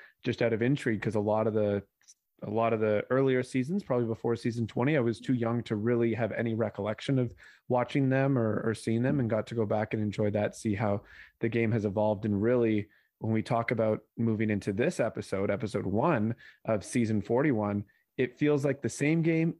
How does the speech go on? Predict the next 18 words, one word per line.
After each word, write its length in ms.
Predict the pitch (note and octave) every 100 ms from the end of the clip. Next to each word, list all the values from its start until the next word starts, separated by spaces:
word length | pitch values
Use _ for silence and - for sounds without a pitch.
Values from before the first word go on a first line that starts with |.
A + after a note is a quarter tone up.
| -
and 240 | B2 C3
it 120 | C3 -
feels 280 | B2 A#2
like 180 | A2+ A2+
a 60 | G#2+
completely 440 | A2 - A2+ A2
new 220 | G2+ G2+
game 380 | G2 G2+ G2 F#2 -
at 160 | G2+ G2
the 80 | G#2
same 240 | G2+ F#2+
time, 260 | G#2 F#2+ F#2+
while 120 | F#2+
keeping 420 | - A2+ A#2+ A2+
the 200 | G#2+ G#2 -
principles 540 | C3 C3+ C#3 C#3+ C#3
of 80 | C3+
Survivor. 580 | - C3+ B2+ C#3 F#3+